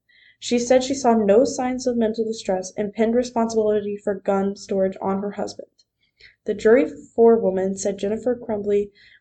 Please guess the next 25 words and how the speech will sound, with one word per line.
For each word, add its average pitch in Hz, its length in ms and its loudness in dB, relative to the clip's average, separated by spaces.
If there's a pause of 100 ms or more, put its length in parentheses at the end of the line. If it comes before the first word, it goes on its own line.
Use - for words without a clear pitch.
wasn't 226 400 0
a 233 60 -4
super 233 480 0
reliable 202 560 2
witness. - 500 -10 (220)
She - 180 -2
told 269 340 6
N 233 120 2
B 233 100 2
C's 226 320 -2
Today 196 360 2
Show 185 380 -6 (340)
that 233 80 0
some 233 360 2
jurors 202 480 0
were 185 200 -4
influenced 220 960 -2
by 208 180 0
Ethan 214 400 -4
Crumbley's 202 400 -4
journal, 190 400 -6 (300)
in 214 180 2
which 220 280 0
he 220 340 -2 (760)
lambasted 262 800 0